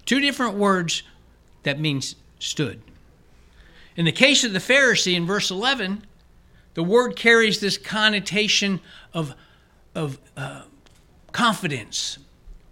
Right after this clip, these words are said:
or arrogance. The Bible says that he stood at the wall.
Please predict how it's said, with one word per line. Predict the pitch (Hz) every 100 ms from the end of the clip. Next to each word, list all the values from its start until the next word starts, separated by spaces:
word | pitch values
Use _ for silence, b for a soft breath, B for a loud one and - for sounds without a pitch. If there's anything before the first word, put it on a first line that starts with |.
| - _ - - _ _
or | 165 147 - - - _
arrogance. | 175 170 120 104 - - - - - _ - - - - - - - _ _ _ _ - _ _ _ -
The |
Bible | 143 208 208
says | 208 180
that | 170
he | 202
stood | - - - 277 208
at | 160
the | 165
wall. | 160 160 131 - -